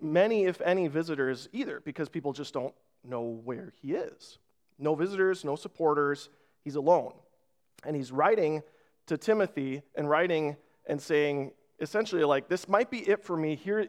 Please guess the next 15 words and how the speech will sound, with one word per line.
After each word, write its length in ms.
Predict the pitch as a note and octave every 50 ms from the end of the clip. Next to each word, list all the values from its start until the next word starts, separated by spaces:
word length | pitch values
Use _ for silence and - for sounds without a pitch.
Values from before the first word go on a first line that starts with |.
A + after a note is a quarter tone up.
| -
here's 240 | - G3+ A3+ A3+ G3+
some 160 | - A3 G3
advice 380 | F#3 E3 C#3+ D#3 D3+ D#3 E3 -
to 120 | - - E3
you 200 | D#3 F3+ F#3 F3
as 80 | D#3
sort 160 | - - D#3+
of 80 | D#3+ D3
the 100 | D3 D3+
next 280 | C#3+ D3 C3+ - - -
generation 640 | - D3 C#3 C3 B2 B2 B2 B2 - - C3 A#2+
of 120 | A2+ A#2
preachers 480 | _ - C#3 B2+ - - A#2+ A#2+ A#2 A2
in 120 | A#2 A2+
the, 180 | A#2 A#2 A#2 -